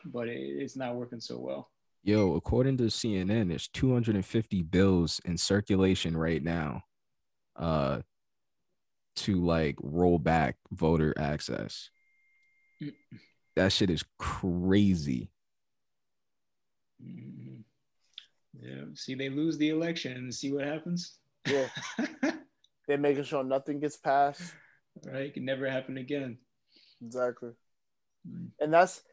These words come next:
Speaker 3: that's also the Republicans, uh, I feel, the main reason why they'll never allow the Electoral College to leave,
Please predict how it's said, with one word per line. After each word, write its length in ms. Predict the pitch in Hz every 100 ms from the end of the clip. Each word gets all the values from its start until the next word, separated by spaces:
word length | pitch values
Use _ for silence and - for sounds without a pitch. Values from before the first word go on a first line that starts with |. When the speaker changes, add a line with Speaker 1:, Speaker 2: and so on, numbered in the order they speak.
| _
Speaker 3:
that's 180 | 165 175
also 380 | 208 220 220 180
the 140 | 143
Republicans, 720 | 143 151 180 180 196 202 170 156
uh, 180 | 143 -
I 140 | 139
feel, 320 | 131 165 151
the 100 | 139
main 360 | 131 139 151 143
reason 380 | 151 147 139 131
why 180 | 127
they'll 200 | 127 135
never 460 | 131 131 135 143 165
allow 640 | 135 135 135 123 113 113 _ _ _ _ _ _ _ _ _ _ _ _ _ _ _ _ -
the 80 | 160
Electoral 540 | 143 143 - 160 135
College 400 | - 135 131 120
to 80 | 131
leave, 300 | 139 131 82